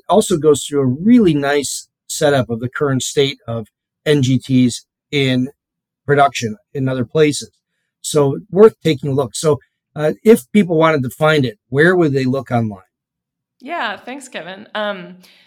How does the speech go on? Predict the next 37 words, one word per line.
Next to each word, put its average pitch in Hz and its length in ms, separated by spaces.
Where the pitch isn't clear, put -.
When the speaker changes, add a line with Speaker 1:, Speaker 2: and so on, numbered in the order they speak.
Speaker 2:
so 214 580
you 214 140
can 214 220
either 208 260
find 196 300
it 185 100
on 180 220
the 180 80
Breakthrough 202 400
Institute 226 420
website 214 640
or 190 160
the 180 100
Alliance 165 380
for - 100
Science 202 420
website, 214 520
the 202 60
two 196 180
organizations 180 720
that - 160
put - 120
it - 120
together. 233 480
Um, 180 260
so 185 200
that's 165 300
the 175 120
breakthrough 202 480
dot 190 260
org 190 540
or 180 320
alliance 175 440
for 180 120
science - 460
dot - 240
org. - 200